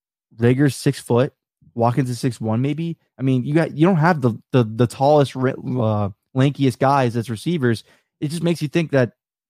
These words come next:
that shows you that they're, that's how much they're gonna lean on the tight ends is to be the big guys this year as the receivers. Um, twelve personnel is not going anywhere, folks. It won't be a staple of the offense like it was under Peterson, but it's not going anywhere right now. Zach Ertz gonna have a role with this team,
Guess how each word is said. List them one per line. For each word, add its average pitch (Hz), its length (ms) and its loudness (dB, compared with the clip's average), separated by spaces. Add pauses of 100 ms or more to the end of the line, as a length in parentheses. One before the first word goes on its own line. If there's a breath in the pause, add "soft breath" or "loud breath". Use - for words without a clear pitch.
(240)
that 135 200 0
shows 156 260 2
you 127 140 2
that 117 160 2
they're, 135 320 2
that's 143 180 2
how 156 140 2
much 147 160 -2
they're 131 80 -2
gonna 123 180 2
lean 127 80 2
on 123 80 2
the 117 80 0
tight 127 160 0
ends 120 220 0
is 113 80 -4
to 113 60 -4
be 120 80 0
the 110 120 -2
big 117 220 0
guys 117 280 0
this 107 160 -10
year 127 120 -2
as 107 120 -4
the 110 100 -4
receivers. 110 580 -4 (440 soft breath)
Um, 107 360 0 (320)
twelve 196 220 0
personnel 147 280 2
is 127 80 2
not 123 140 2
going 113 180 2
anywhere, 104 240 -2
folks. 98 380 -8 (140)
It 139 80 0
won't 175 140 2
be 151 120 2
a 123 80 2
staple 160 480 0
of 156 80 -2
the 165 80 0
offense 160 420 0
like 127 140 -6
it 120 80 -4
was 120 420 2 (220)
under 127 160 0
Peterson, 139 400 0
but 127 80 2
it's 123 100 -2
not 123 140 0
going 117 200 -2
anywhere 110 280 0
right 107 120 -2
now. 104 260 -4 (340)
Zach 151 180 2
Ertz 147 140 0
gonna 127 120 2
have 117 100 2
a 113 40 0
role 117 140 4
with 110 100 -2
this 104 80 -8
team, 113 320 -4